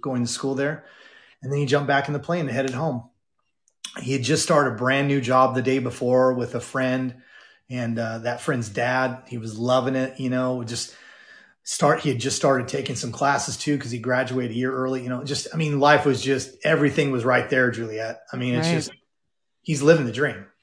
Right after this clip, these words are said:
Speaker 1: literally. And on the way back,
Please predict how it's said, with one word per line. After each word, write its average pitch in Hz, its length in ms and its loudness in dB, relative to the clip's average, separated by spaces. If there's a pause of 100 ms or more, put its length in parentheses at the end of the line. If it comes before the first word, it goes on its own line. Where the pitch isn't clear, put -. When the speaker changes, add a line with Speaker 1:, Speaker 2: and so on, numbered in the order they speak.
(140)
Speaker 1:
literally. 123 480 -2 (760)
And 127 380 0
on 131 220 0
the 139 60 2
way 139 160 6
back, 139 500 2